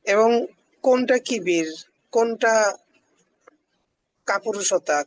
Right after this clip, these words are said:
কোনটা ইসরাফ, তার পরিচয়টা বোঝার জন্য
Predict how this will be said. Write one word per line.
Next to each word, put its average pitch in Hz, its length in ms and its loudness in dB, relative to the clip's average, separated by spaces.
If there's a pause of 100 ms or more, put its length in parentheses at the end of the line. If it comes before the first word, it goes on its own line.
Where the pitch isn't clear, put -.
কোনটা 220 260 -4 (160)
ইসরাফ, 160 400 -6 (1300)
তার 208 140 -4 (100)
পরিচয়টা 254 460 -2 (100)
বোঝার 208 260 -4 (100)
জন্য 180 200 -8